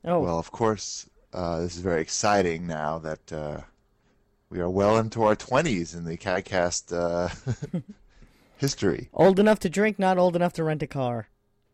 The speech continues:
Speaker 2: <laughs> That's true. That's true.
Speaker 1: <laughs>
Speaker 2: Unless you go to, like, one of those really budget car rental places.
Speaker 1: Or Mexico.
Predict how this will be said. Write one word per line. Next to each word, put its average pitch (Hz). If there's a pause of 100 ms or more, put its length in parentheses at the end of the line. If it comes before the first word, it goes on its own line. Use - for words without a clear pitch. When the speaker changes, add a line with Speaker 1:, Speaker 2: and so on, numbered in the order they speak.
Speaker 2:
<laughs> - (420)
That's 117
true. 101 (120)
That's -
true. 170 (380)
Speaker 1:
<laughs> -
Speaker 2:
Unless 107
you 110
go 101
to, 95
like, 92
one 92
of 82
those 82
really 87
budget 85
car 80
rental -
places. -
Speaker 1:
Or 180
Mexico. 131